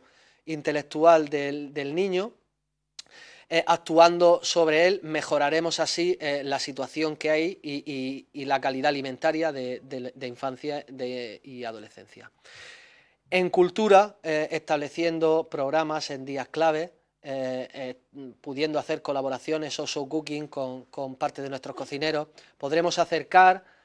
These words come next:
a los niños y adolescentes a la cocina, estableciéndole allí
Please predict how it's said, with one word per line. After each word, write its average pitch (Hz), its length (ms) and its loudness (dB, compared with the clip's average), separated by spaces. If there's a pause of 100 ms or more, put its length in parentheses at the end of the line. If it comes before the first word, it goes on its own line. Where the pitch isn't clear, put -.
(200)
a 139 120 -4
los 131 160 -6
niños 151 320 -4
y - 20 -6
adolescentes 139 540 -4
a 143 40 -2
la 156 120 2
cocina, 156 500 -4 (500)
estableciéndole 147 640 -4
allí 147 380 -2